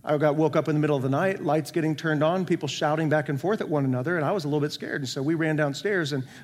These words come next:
we looked at the wood stove, and there's this large steel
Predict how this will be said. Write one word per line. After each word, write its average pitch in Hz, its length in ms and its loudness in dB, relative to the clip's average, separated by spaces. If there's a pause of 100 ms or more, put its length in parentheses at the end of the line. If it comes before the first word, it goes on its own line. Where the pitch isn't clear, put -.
we 214 280 2
looked 185 320 0
at 190 100 -4
the 175 80 0
wood 160 240 2
stove, 185 320 0
and 143 80 2
there's 170 160 2
this 160 240 -2 (260)
large 202 560 2 (960)
steel 226 1080 2